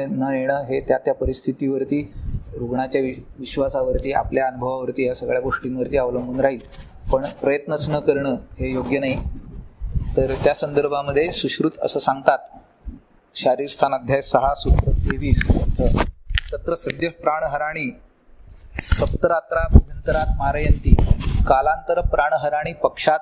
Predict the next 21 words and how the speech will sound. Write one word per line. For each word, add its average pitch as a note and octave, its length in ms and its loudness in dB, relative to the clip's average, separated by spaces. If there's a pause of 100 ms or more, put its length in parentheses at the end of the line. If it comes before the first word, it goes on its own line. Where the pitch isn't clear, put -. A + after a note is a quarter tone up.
मासात C#3+ 440 2
वा C#3 160 2 (1300)
तेषु D#3 300 4
अपि F#3 180 -2
तु F#3+ 120 0
क्षिप्राणि E3+ 640 0
कदाचित D#3+ 440 0
आशु - 240 0
मारयन्ति D#3+ 520 -2
विशल्य D#3+ 400 0
प्राणहराणी D#3 680 -2
वैकल्यकराणि D3+ 800 0
च D3 120 -4 (440)
कदाचित D3+ 400 0 (160)
अति - 240 2
अभिहतानि E3+ 580 0
मारयन्ति." B2+ 520 0 (1160)
तेव्हा D#3 160 0
सद्य D3+ 340 0
प्राणहरणाच्या F3 840 0
संदर्भामध्ये D#3 800 0